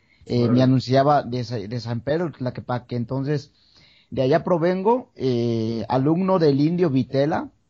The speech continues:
Speaker 2: Ajá.
Speaker 1: eh, ahora sí que somos nosotros de familia grande,
Speaker 2: Ujú.
Speaker 1: eh, somos once de familia y somos cuatro chaparritos, de esos cuatro, tres somos luchadores.
Speaker 2: Ujú. Ahora,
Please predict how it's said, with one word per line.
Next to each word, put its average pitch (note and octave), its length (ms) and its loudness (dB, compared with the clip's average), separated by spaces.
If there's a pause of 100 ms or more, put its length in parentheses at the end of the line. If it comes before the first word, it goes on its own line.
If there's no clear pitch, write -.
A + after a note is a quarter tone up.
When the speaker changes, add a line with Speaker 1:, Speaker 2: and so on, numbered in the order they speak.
(240)
Speaker 2:
Ajá. G#2+ 360 -10 (140)
Speaker 1:
eh, G#2 280 -12 (140)
ahora B2 220 -2
sí B2 160 -4
que G#2+ 480 -4
somos - 800 -2 (120)
nosotros C#3 420 -2
de C3+ 80 0
familia C3 380 2
grande, D3+ 480 -2 (360)
Speaker 2:
Ujú. G2+ 220 -10
Speaker 1:
eh, A#2+ 180 -4
somos C#3+ 460 -2
once G3 320 2
de F3 80 2
familia F#3+ 580 0 (380)
y C3 120 -2
somos E3 260 -4
cuatro F3+ 480 -2
chaparritos, C#3+ 840 -6
de C3 180 -4
esos D#3 200 -2
cuatro, D#3+ 580 -2 (400)
tres D3 340 2
somos D3 300 -2
luchadores. A2 560 -4 (480)
Speaker 2:
Ujú. A2 260 -4 (320)
Ahora, C#3+ 260 4